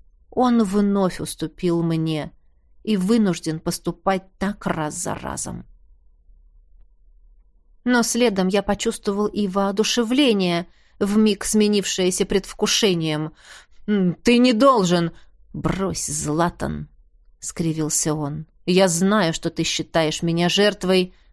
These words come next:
но я правда не испытываю к ней ничего серьёзного. Она кажется умной девушкой и интересной собеседницей,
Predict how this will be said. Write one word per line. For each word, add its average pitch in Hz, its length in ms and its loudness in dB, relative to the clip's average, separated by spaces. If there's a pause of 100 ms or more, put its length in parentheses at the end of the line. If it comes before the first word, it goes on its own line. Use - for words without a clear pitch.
(140)
но 208 60 -6
я 190 160 0
правда 220 420 0
не 226 220 4
испытываю 156 540 -4
к - 100 -14
ней 170 240 2
ничего 180 540 -2
серьёзного. 151 760 -10 (360)
Она 262 280 2
кажется 214 480 0
умной 214 420 4
девушкой 190 540 0
и 196 160 2
интересной 190 520 0
собеседницей, 170 1080 -2